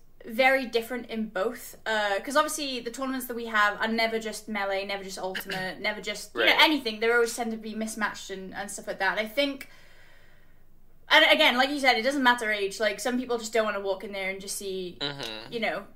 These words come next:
Speaker 1: some boobies up in this, uh, you know, up in your face.
Speaker 2: Some
Speaker 1: So
Speaker 2: booba.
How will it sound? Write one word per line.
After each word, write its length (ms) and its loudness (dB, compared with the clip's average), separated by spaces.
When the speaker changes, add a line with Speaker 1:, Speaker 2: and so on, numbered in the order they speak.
Speaker 1:
some 240 -8
boobies 400 -8
up 140 -2
in 120 -8
this, 340 -10
uh, 180 -2
you 140 -8
know, 80 -12
up 100 -12
in 60 -16
your 100 -12
face. 380 -8
Speaker 2:
Some 180 2
Speaker 1:
So 280 4
Speaker 2:
booba. 260 2